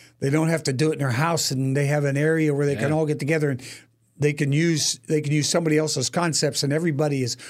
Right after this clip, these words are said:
Speaker 1: working together. That, wh-, what a great concept. And, uh, did, did you, was that the original concept, getting it off the ground like that?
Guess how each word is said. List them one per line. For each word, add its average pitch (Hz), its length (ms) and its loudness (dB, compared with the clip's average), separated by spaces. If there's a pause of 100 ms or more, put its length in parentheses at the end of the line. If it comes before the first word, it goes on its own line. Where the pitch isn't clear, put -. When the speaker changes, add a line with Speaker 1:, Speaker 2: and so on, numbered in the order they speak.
(160)
Speaker 1:
working 165 320 0
together. 151 360 2
That, 160 180 -4
wh-, 165 240 -2
what 202 160 2
a 202 80 0
great 165 600 -2
concept. 156 640 -2
And, 120 240 -2 (440)
uh, - 40 -8 (240)
did, 135 180 -2
did 135 220 0
you, 147 300 0
was 139 220 -2
that 214 280 0
the 170 160 0
original 175 560 0
concept, 175 500 -2
getting 165 280 0
it 160 100 2
off 160 200 0
the 147 80 -4
ground 156 280 0
like 160 180 -2
that? 165 220 -2